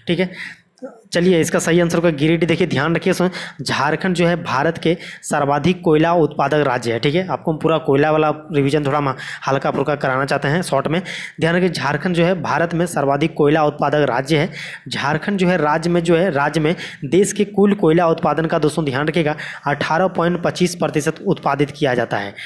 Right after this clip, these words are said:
ठीक है। झारखंड राज्य में, दोस्तों, देश के जो है कुल कोयला उत्पादन का अठारह पॉइंट पच्चीस प्रतिशत उत्पादित किया जा, उत्पादित किया गया है, ठीक है, झारखंड में। राज्य के, देखिए, कुल कोयला उत्पादन का लगभग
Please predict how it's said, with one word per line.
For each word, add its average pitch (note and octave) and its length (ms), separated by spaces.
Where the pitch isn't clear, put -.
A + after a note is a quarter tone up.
ठीक D3+ 100
है। F3 160
झारखंड C#3 540
राज्य D3+ 220
में, E3 100
दोस्तों, D#3 260
देश D#3+ 260
के F3 120
जो D3+ 140
है D#3 80
कुल G3+ 380
कोयला E3 320
उत्पादन D#3 480
का D3+ 140
अठारह D#3+ 520
पॉइंट E3+ 340
पच्चीस F3 320
प्रतिशत D3 560
उत्पादित C#3 460
किया C3 200
जा, B2+ 180
उत्पादित D#3 480
किया C#3 260
गया A#2 200
है, A2 120
ठीक D#3 160
है, - 380
झारखंड C#3 380
में। G#2+ 100
राज्य D#3 300
के, F3 100
देखिए, E3+ 240
कुल E3+ 300
कोयला D#3+ 360
उत्पादन D#3 420
का D#3 100
लगभग D3+ 440